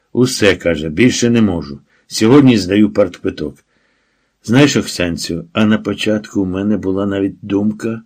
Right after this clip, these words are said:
що то все намарно, що наш табір так і залишиться атрибутом площі. І раптом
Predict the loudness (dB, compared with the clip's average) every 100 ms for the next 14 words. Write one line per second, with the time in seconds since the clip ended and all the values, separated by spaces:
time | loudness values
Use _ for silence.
0 | _ _ _ _ -14 -2 -2 0 0 0
1 | 0 2 4 4 6 6 4 2 -2 -6
2 | -10 _ _ _ -4 4 6 4 2 2
3 | 4 6 4 4 4 2 _ _ 0 2
4 | 6 8 8 6 2 0 2 4 4 2
5 | 2 2 2 0 0 -2 -2 -10 -12 -18
6 | _ _ _ _ _ -8 0 0 0 -6
7 | -10 -10